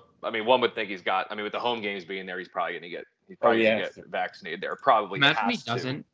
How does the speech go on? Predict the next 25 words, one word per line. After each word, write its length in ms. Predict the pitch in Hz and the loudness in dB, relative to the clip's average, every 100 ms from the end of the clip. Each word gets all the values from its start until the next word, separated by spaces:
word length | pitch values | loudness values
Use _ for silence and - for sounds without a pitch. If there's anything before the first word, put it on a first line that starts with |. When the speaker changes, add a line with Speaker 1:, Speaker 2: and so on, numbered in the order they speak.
| _ _ | _ _
Speaker 3:
Imagine 260 | 131 - 240 | -6 -4 -4
he 60 | |
doesn't. 340 | 135 117 113 131 | 0 -2 0 -2
Imagine 360 | 123 139 165 | -2 -2 -2
that's 200 | 160 160 | -2 -2
a 40 | 135 | -8
twist, 500 | - 110 120 - - _ _ _ | -6 -6 -6 -8 -14 _ _ _
and 120 | 127 | 0
they, 260 | 123 110 - _ | 2 2 -6 _
<laughs> 140 | _ - | _ -6
he 160 | - | 6
just 300 | 180 190 - | 8 8 4
doesn't. 340 | - 131 139 143 | 4 4 4 2
He's 140 | 139 | 2
like, 180 | 151 127 | 0 2
"Nah, 380 | 131 120 113 113 - _ _ _ | 4 6 6 2 -4 _ _ _
I'm 160 | 160 143 | -4 2
good." 60 | |
Speaker 2:
Yeah, 80 | 160 180 | 4 6
I 40 | |
mean, 260 | 190 202 180 | 6 6 6
Howard 380 | 175 233 202 | 6 8 8
Bender 340 | 160 180 175 147 | 8 8 8 2
said 800 | - 151 147 143 139 131 123 123 | 0 6 10 12 10 8 0 -4
that 320 | 131 131 123 | 0 0 -2